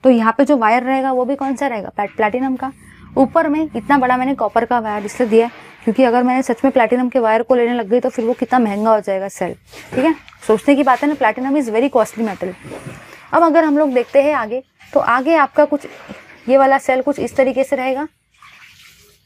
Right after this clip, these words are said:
ये रहेगा आपका सेल। और साथ ही साथ यहाँ से आप लोग देंगे कुछ ना कुछ एक आउटलेट। इस सेल के अंदर में आपको कुछ देने का है। काम की बात जो है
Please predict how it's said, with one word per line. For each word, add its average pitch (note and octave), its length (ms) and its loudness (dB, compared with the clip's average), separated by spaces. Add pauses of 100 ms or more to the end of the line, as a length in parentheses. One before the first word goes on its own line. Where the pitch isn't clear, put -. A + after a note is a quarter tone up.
(1800)
ये C4 100 4
रहेगा C4 280 0
आपका C#4 280 0
सेल। C4+ 300 -2 (460)
और B3 140 4
साथ C#4+ 320 0
ही E4+ 60 -2
साथ C#4+ 280 -4
यहाँ A3+ 280 -2
से D4+ 160 -2
आप B3+ 300 0
लोग B3+ 160 2
देंगे A#3+ 300 0
कुछ C4 220 -6
ना C4 100 0
कुछ B3+ 240 -6
एक - 160 -6
आउटलेट। G3+ 440 -2 (920)
इस D#4 180 2
सेल B3+ 220 0
के D4 120 0
अंदर C#4 420 0
में C#4 200 -10 (200)
आपको C4+ 340 0
कुछ - 240 -10
देने G3+ 240 -2
का F#3 120 -8
है। F3+ 100 -10 (2750)
काम B3+ 200 0
की F4 120 -4
बात C#4 200 0
जो C4+ 140 -4
है C4 160 -6